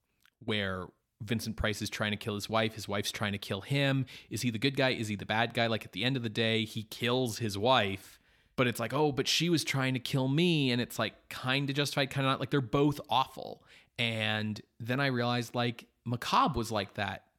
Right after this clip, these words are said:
too. Like, it's the family trying to kill each other. And even the hero, like, isn't great. And this is, like, yet another story like that with family members trying to kill one another. And the thing that made me realize, like, this is a theme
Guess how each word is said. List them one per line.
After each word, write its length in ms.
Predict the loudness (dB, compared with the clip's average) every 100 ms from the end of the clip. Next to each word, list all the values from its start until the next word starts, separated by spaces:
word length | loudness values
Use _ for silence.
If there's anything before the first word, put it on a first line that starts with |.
| _ -4
too. 500 | -2 2 2 2 0
Like, 220 | -4 -4
it's 140 | -6 -8
the 120 | -8
family 400 | -4 -2 0 -2
trying 300 | -2 -2 -2
to 60 | -4
kill 240 | -4 -2
each 200 | -2 0
other. 320 | 0 0 -2 -4
And 140 | -6 -4
even 180 | -4
the 60 | -4
hero, 400 | -2 -2 -2 -4
like, 380 | -6 -6 -8 -20 _ -4
isn't 380 | -2 -2 -4 -8
great. 560 | -2 0 0 -4 -12 -20 -20 -20 _ -2
And 520 | 2 2 0 -2 -4 _ -10
this 320 | -2 -2 0
is, 320 | 0 0 -2 -2
like, 260 | -2 -4
yet 240 | -4 -4 0
another 280 | 0 -2 -4
story 320 | -2 -2 -2
like 240 | -4 -6
that 240 | -4 -4 -4
with 100 | -8
family 460 | -4 -2 0 0
members 680 | 0 -2 -4 -6 -6 -8 -8
trying 180 | -4 -2
to 80 | -2
kill 240 | -2 -2
one 140 | -2 -2
another. 340 | -4 -6 -8
And 160 | -6 -4
the 80 | -2
thing 220 | 0 0
that 80 | 0
made 140 | -2
me 80 | 0
realize, 280 | 0 0 -2
like, 200 | -6 -6
this 160 | -4
is 120 | -4 -4
a 80 |
theme 600 | -6 -6 -2 0 0 -4